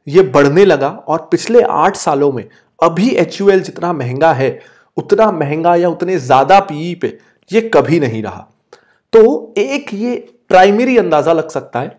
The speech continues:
कि अभी एचयूएल महंगा चल रहा है। अब ऐसे मान लेना कि क्योंकि पिछले पांच साल के पीई से अभी पीई ज्यादा है इसलिए ये शेयर महंगा है,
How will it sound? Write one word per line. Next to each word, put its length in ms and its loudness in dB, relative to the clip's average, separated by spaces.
कि 160 -14
अभी 280 2
एचयूएल 480 0
महंगा 360 -2
चल 160 -6
रहा 160 -8
है। 140 -16
अब 160 4
ऐसे 200 4
मान 360 2
लेना 260 -2
कि 100 -8
क्योंकि 480 -4
पिछले 460 0
पांच 320 0
साल 260 0
के 160 -2
पीई 360 -8
से 140 -4
अभी 280 -2
पीई 280 -8
ज्यादा 280 0
है 80 2
इसलिए 260 -6
ये 60 -2
शेयर 240 -2
महंगा 340 2
है, 200 0